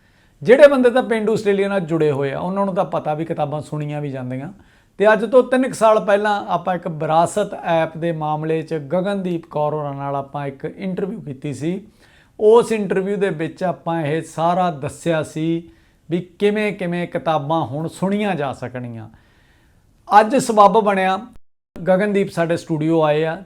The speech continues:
ਤੇ ਇਸ ਗੱਲ ਦਾ ਸਬੱਬ ਬਣਿਆ ਵੀ ਪਿਛਲੇ ਤਿੰਨ ਸਾਲਾਂ 'ਚ ਜਿਹੜੇ ਲੋਕ ਉਹ ਉਦੋਂ ਪਹਿਲਾਂ ਗੱਲਾਂ ਕਰਦੇ ਹੁੰਦੇ ਸੀ ਕਿਤਾਬਾਂ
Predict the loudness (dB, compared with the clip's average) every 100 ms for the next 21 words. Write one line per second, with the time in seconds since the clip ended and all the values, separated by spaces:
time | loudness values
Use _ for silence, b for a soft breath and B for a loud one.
0 | -6 -4 2 6 6 4 -2 -8 0 2
1 | 2 0 2 2 2 2 2 2 2 0
2 | -2 -2 -2 -4 -4 -4 -2 0 0 0
3 | -2 -2 -2 0 2 0 -2 0 0 0
4 | -2 2 2 4 2 2 2 2 2 2
5 | 2 -2 -2 -2 -2 -4 -2 -2 0 0
6 | 0 0 0 0 -2 -2 -4 -4 -4 0
7 | 0 0 0 0